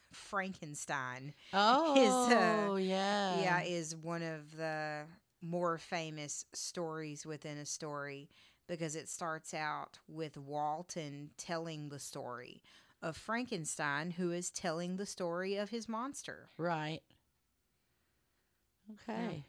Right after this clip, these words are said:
Speaker 1: Yeah.
Speaker 2: yeah. There's, I, you know, I was trying to think, there's another nonfiction that I've read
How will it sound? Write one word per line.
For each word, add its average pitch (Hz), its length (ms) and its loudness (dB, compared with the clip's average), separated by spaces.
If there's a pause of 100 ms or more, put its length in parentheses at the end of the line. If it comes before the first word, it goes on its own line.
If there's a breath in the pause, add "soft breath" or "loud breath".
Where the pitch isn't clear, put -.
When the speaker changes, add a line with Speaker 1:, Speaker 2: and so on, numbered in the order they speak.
Speaker 1:
Yeah. 196 80 -10
Speaker 2:
yeah. 214 240 -6 (880)
There's, 311 380 4 (200)
I, 233 160 4
you 240 200 0
know, 294 140 6
I 277 80 8
was 247 120 6
trying 285 280 6
to 233 80 8
think, 240 320 6
there's 233 260 2
another 196 840 2
nonfiction 180 920 0
that 156 120 -2
I've 156 200 -2
read 165 640 2